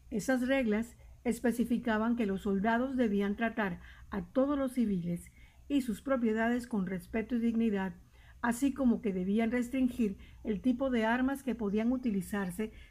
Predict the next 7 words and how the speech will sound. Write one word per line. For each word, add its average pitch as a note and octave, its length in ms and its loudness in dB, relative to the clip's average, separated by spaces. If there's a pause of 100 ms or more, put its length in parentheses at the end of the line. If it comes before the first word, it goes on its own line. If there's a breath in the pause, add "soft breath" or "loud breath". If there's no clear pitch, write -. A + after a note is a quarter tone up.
si B3+ 180 2
civiles G#3+ 640 2 (220 soft breath)
estuvieran B3+ 720 0
presentes A3 600 0
en G3+ 120 0
el G#3 100 0
área G#3 320 0